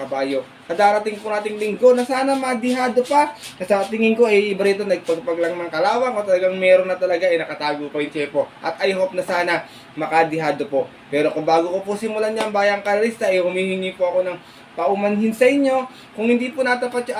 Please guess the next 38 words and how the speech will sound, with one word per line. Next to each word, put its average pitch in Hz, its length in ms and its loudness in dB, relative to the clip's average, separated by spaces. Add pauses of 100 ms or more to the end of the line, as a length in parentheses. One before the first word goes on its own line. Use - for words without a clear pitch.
ating 233 160 -4
mga 226 140 -2 (100)
giya 233 240 2
nito 208 160 -6
nagdaang 185 400 -4
mga 185 200 -4 (200)
araw, 226 240 0
medyo 151 320 -4
talagang 156 400 -2 (160)
nahirap 151 400 -4
yung 151 160 -6
naging 156 160 -8
karera 151 320 -4
natin. 220 480 2 (240)
At, 147 240 -10
eh, 147 160 -2
sana 175 320 -4
po 180 160 0
next 160 320 -4
week, 170 160 -4
eh, 139 160 0
makabawi 143 560 0
po 151 240 -4
ako 190 80 -10
sa 226 80 2
inyo 226 240 0 (320)
at - 160 -10
makakuha 170 480 0
po 170 160 -4
tayo 165 160 0
ng 160 160 -4
mga 147 140 -4 (420)
yummy 160 480 4
dividends. 147 480 -2
Siyempre, 143 240 0
mga 135 240 -4
bayang 135 320 2
karalista 131 320 -4